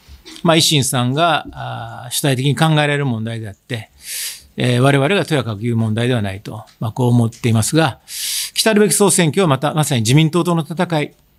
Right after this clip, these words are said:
であると思いますので、まあ、政権交代を目指して、まあ、自民党ではなぜダメなのかといったところが、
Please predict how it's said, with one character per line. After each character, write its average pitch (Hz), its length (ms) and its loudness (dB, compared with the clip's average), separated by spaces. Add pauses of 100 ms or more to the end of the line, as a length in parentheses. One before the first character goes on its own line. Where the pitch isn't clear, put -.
で 143 200 -2
あ 127 80 -2
る 120 140 0
と 120 80 -2
思 110 140 4
い 107 40 2
ま 107 120 0
す - 140 -6
の 120 100 -4
で、 123 240 0 (180)
ま 160 80 2
あ、 - 40 4
政 170 200 2
権 165 140 2
交 151 180 0
代 127 120 0
を - 20 0
目 143 80 -2
指 156 160 2
し - 60 -12
て、 - 180 -18 (520)
ま - 60 -4
あ、 - 40 0
自 147 120 2
民 160 260 4
党 170 300 -2
で 190 80 2
は 175 80 4
な 170 160 2
ぜ 196 100 0
ダ 131 120 0
メ 127 120 -2
な 110 120 -8
の 95 80 -14
か - 280 -10 (380)
と 190 180 -4
い 151 60 2
っ 143 100 -10
た 143 140 0
と 131 140 -6
こ 156 100 -2
ろ 190 120 2
が、 127 320 0